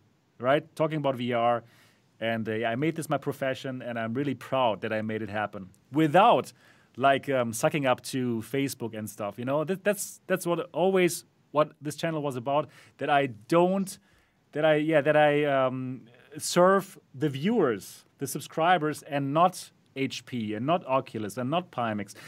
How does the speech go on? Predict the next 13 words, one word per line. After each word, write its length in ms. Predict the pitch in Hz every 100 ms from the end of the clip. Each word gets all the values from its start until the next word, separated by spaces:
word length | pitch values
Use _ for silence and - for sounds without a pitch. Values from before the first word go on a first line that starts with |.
| - -
that 120 | 151
I'm 300 | 165 160 151
really 320 | 135 175 180
about, 500 | 156 151 147 147 -
like, 220 | 139 135
giving 460 | - 151 156 151 147 - - -
you 420 | - 117 170 190 -
honest, 560 | 135 151 160 156 - 151
uh, 180 | 135
reviews. 640 | 127 120 170 269 294 - 156
And, 300 | 143 135 -
uh, 320 | 123 127 120
yeah, 200 | 147 110